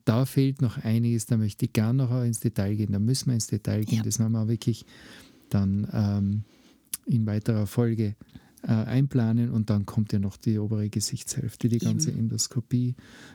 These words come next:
Speaker 1: da fehlt ja auch noch alles.
Speaker 2: Und das würden wir gern alles mit euren Anliegen vermischen. Deshalb hier noch einmal der Aufruf:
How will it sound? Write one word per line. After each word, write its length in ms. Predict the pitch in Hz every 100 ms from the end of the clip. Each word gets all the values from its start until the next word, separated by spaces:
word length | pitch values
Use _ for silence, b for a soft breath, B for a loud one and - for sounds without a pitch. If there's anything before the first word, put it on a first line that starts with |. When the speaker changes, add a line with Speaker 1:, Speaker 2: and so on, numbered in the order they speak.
| B
Speaker 1:
da 100 | 123
fehlt 300 | - - -
ja 140 | -
auch 200 | 85 -
noch 200 | - -
alles. 460 | - 117 117 - -
Speaker 2:
Und 220 | 220 214
das 200 | 226 -
würden 160 | 202 226
wir 100 | 233
gern 260 | 202 185 208
alles 400 | 170 196 226 -
mit 220 | 202 -
euren 320 | 170 190 202 202
Anliegen 400 | 190 190 180 165
vermischen. 500 | 175 170 165 - 160
Deshalb 340 | 175 - 175
hier 140 | - 185
noch 260 | 196 -
einmal 180 | 208 185
der 140 | - 151
Aufruf: 560 | 185 - 175 165 -